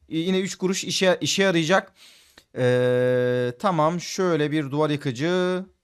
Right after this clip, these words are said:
Kral bir tane bebiş destek çıksın diye gönderiyorum. Şu aşağıya kadar temizlesin. Aşağıdan sonrasını düşünürüz aga. Şöyle bu noktaya bir, iki, üç okçularımı gönderdim. Kralın özelliğini yapıştıracağım hızlı bir şekilde. Gayet güzel.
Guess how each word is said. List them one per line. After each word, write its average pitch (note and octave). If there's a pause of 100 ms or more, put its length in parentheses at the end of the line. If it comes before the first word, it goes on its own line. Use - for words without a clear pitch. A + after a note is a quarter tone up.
(100)
Kral F3+
bir F3
tane D3
bebiş F3+
destek D3
çıksın C#3
diye C3
gönderiyorum. B2+ (200)
Şu -
aşağıya F3+
kadar C#3+
temizlesin. G3 (720)
Aşağıdan F3+
sonrasını E3+
düşünürüz D3+
aga. D3 (460)
Şöyle D#3+
bu F3+
noktaya D#3+
bir, D#3+
iki, D#3
üç D3+
okçularımı C#3+
gönderdim. D#3+
Kralın D#3+
özelliğini C#3+
yapıştıracağım E3
hızlı D#3+
bir D3
şekilde. D#3 (260)
Gayet E3+
güzel. D#3